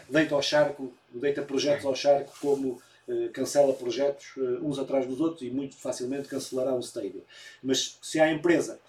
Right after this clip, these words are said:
Speaker 1: que também pode fazer a mesma coisa e que também às vezes faz a mesma coisa, a Amazon pode, pode fazer se quiser investir o, o dinheiro que, que, que for necessário. Agora,
Speaker 2: A Luna é da Amazon.
Speaker 1: Da Amazon.
Speaker 2: Eu
Speaker 1: Eh,
Speaker 2: aqui co-, cometi
Speaker 1: sim,
Speaker 2: uma gafe, sim.
Speaker 1: sim, da Amazon.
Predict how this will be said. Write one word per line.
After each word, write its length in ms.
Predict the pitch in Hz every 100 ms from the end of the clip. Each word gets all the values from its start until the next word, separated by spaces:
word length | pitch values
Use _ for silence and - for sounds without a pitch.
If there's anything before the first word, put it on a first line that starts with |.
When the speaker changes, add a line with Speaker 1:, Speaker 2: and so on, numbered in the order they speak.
| -
Speaker 1:
que 60 |
também 240 | - 214 247
pode 200 | 208 -
fazer 240 | 180 175
a 40 | 180
mesma 240 | 175 180
coisa 220 | 135 117
e 20 |
que 60 | 123
também 260 | 139 160 151
às 140 | 139
vezes 160 | 160 -
faz 140 | 143
a 40 |
mesma 240 | 143 143 147
coisa, 300 | 165 160 - - -
a 100 | 143
Amazon 380 | 143 135 139 147
pode, 340 | 147 151 143 127 _ _
pode 260 | 151 147 -
fazer 240 | 147 143
se 100 | 147
quiser 260 | 143 127 131
investir 460 | 131 - 131 123
o, 380 | 123 131 127 139
o 80 | 135
dinheiro 340 | 131 135 107 - - -
que, 580 | 139 135 135 120 120 117 -
que, 280 | 127 117 -
que 80 |
for 200 | - 139
necessário. 440 | 135 131 - - -
Agora, 300 | 156 190 -
Speaker 2:
A 80 | 147
Luna 460 | 120 110 117 131 143
é 80 | 143
da 120 | 143
Amazon. 340 | 160 165 156 151 147
Speaker 1:
Da 100 | 113
Amazon. 280 | 117 110 - - _ -
Speaker 2:
Eu 140 | 113 143
Speaker 1:
Eh, 60 |
Speaker 2:
aqui 300 | 143 117 117 -
co-, 80 | 113
cometi 260 | - 113 131
Speaker 1:
sim, 60 |
Speaker 2:
uma 140 | 117 110
gafe, 260 | 107 104 -
sim. 240 | - 123
Speaker 1:
sim, 100 | -
da 120 | 127
Amazon. 360 | 135 135 113 98